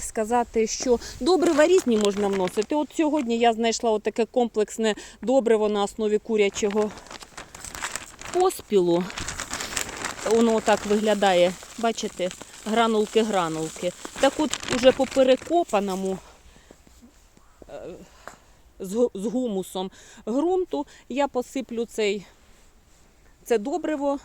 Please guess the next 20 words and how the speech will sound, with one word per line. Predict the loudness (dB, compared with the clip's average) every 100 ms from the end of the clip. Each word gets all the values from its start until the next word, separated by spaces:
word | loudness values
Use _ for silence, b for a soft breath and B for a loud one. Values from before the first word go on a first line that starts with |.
| B B
на | -4 -4
основі | -4 -6 -4 -6 -10 B B B
курячого | -10 -2 -2 -2 -4 -4
поспілу, | -4 -8 -8 -6 -6 -6 -6
і | -8
воно | -6 -2 -2 0 -2 -4 B B -16 -12
дуже | -4 -2 -2 -4
х-, | -8
добре | -6 -6 -2 -4 B B -4
за | 0 0
зиму, | 0 -4 -4 -2
воно | -2 -2
ретельно | -4 -4 -4 -2 -4
там | -6 -6 -6
все | -6 -4 -4 -4 B B -6
переробиться, | -2 0 0 0 2 0 0 -4
пере-, | -2 0 2 2 0 -2 -6 -10
м, | -10 -10 -10 -12 b b b -20 -20 -20 -18 -8 -2
травиться, | 0 2 0 -2 -2
скажімо | -2 -2 -4 -4